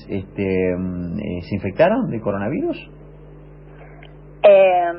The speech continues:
Speaker 2: bueno, verlo vimos todos y creo que por ese lado es donde tuve como un poco más de cuidado a la hora de, de contactarme con algún medio,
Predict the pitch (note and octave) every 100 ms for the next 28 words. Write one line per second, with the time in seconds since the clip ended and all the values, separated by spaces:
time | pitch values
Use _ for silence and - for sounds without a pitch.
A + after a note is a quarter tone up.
0 | E3 D3+ - - - - - G3 F3 D#3+
1 | G3+ G#3+ A3 F#3+ F#3+ F#3 G3 A3 A#3+ C#4
2 | - - - G#3 F3 F3 E3+ F#3 F#3 F3
3 | E3 F#3 F3+ F#3 F#3 F#3+ F#3+ F3 F3 -
4 | - - F3+ F#3 F3+ F3+ F3+ F3+ F3+ F3
5 | F#3 E3+ - F3+ F3+ F#3 F#3 F3+ F3 F3
6 | F3+ E3+ D#3+ D#3 F3 E3+ E3+ D#3+ F3 F3+
7 | F3+ F3 F3+ F#3+ F#3+ F#3+